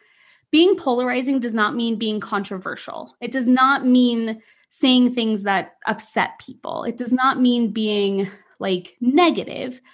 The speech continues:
What I mean is taking a stand. What makes you different? What makes you unique? And really, instead of trying to blend in and trying to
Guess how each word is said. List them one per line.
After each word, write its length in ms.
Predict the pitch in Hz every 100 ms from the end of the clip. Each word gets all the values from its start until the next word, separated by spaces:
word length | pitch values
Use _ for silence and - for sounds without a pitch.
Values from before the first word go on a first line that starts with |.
| _ _ -
What 120 | 262
I 140 | 294 294
mean 300 | 277 359 415
is 160 | 339
taking 460 | - 277 254 330 302
a 60 | 240
stand. 560 | - 233 277 214 196
What 200 | 277 370
makes 320 | 392 480 -
you 220 | 311 302 202
different? 640 | 220 - - - - - _ _ _ -
What 300 | 262 403 381
makes 340 | 359 359 -
you 680 | 254 330 285 226 226 277 - _ -
unique? 680 | 240 294 285 427 349 - - -
And 200 | 285 285
really, 380 | 339 330 302 - - _ -
instead 560 | 285 285 - - 277 330
of 120 | 339
trying 360 | - 269 247 247
to 120 | 220
blend 460 | 202 202 208 208
in 400 | 247 254 208 208
and 200 | 208 214
trying 400 | 202 214 202 208
to 380 | 196 - 202 190